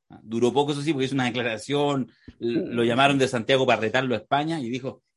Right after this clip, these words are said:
Speaker 1: "¿Qué me van a retar a mí, conchetumare?", y se fue al tiro, dijo,
Speaker 2: Yo
Speaker 1: "Ay,
Speaker 2: tenía un
Speaker 1: sí".
Speaker 2: amigo que hizo lo mismo.
Speaker 1: ¿Ah? ¿Sí?
Speaker 2: En el mismo
Speaker 1: Ah,
Speaker 2: país.
Speaker 1: sí, sí, sí. Y casi en el mismo tiempo. Jóvenes,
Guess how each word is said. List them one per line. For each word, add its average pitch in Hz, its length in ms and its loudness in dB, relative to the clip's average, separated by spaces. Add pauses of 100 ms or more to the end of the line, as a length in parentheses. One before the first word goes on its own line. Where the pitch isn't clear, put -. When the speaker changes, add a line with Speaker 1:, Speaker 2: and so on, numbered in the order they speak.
Speaker 1:
"¿Qué 135 260 -2
me 160 60 -2
van 110 120 -4
a 101 40 -4
retar 101 260 -4
a 104 60 -8
mí, 131 160 -10
conchetumare?", 117 480 -10
y 131 40 -6
se - 120 -8
fue - 300 -8 (160)
al 104 140 -18
tiro, 117 200 -10
dijo, 95 140 -14
Speaker 2:
Yo - 100 -20
Speaker 1:
"Ay, 147 120 -6
Speaker 2:
tenía 156 160 6
un 156 60 6
Speaker 1:
sí". 143 40 6
Speaker 2:
amigo 160 200 6
que 147 60 2
hizo 139 160 2
lo 123 80 2
mismo. 117 400 -4 (180)
Speaker 1:
¿Ah? 196 300 0 (100)
¿Sí? 170 420 -2 (680)
Speaker 2:
En 139 120 -2
el 131 60 0
mismo 185 180 4
Speaker 1:
Ah, - 20 4
Speaker 2:
país. 175 320 4 (340)
Speaker 1:
sí, - 220 0
sí, - 120 -8
sí. - 360 0 (320)
Y 139 80 -4
casi 160 180 4
en 156 60 4
el 151 60 0
mismo 160 200 2
tiempo. 113 380 -2 (500)
Jóvenes, 143 580 2